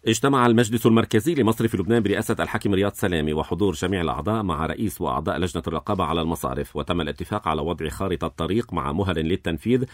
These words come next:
سيلجأ مصرف لبنان من خلالها إلى اتخاذ الإجراءات المناسبة المتعلقة بتطبيق أحكام التعميم رقم مية وأربعة وخمسين استنادا إلى تقارير معدة من قبل لجنة الرقابة على المصارف.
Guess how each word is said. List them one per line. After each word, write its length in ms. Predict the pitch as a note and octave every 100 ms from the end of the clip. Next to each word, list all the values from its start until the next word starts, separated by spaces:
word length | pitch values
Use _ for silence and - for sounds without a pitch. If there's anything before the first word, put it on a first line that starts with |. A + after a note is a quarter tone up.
| - -
سيلجأ 420 | - G#2+ A#2 F2+
مصرف 500 | E2 G#2+ - F2+ F#2
لبنان 360 | E2 G#2 F#2+
من 100 | F2
خلالها 520 | E2+ E2+ F#2+ G#2 G2+ D#2
إلى 100 | E2
اتخاذ 360 | - G#2 G2
الإجراءات 500 | E2+ D#2+ E2 F2 -
المناسبة 500 | E2+ E2+ G2+ - F2
المتعلقة 600 | E2+ E2 D#2+ A#2 G2 F2+
بتطبيق 560 | E2 E2+ D#2+ F#2+ F#2+ D#2+
أحكام 400 | - - G2 D#2
التعميم 480 | - D2+ F#2 G2 F2+
رقم 220 | - F2
مية 120 | F2
وأربعة 240 | D2 D#2
وخمسين 460 | C#2+ E2+ - A#2+ B2 - - -
استنادا 460 | - A#2 B2 F#2+
إلى 240 | E2+ F2 E2
تقارير 380 | F2+ G2+ G#2+
معدة 380 | E2 D#2 G#2 F2
من 120 | E2
قبل 400 | D2+ - F#2 E2+
لجنة 240 | G2 F#2+ E2+
الرقابة 380 | E2 D#2+ G2 E2
على 200 | C#2 D2
المصارف. 560 | D2 F2 - B1 D2+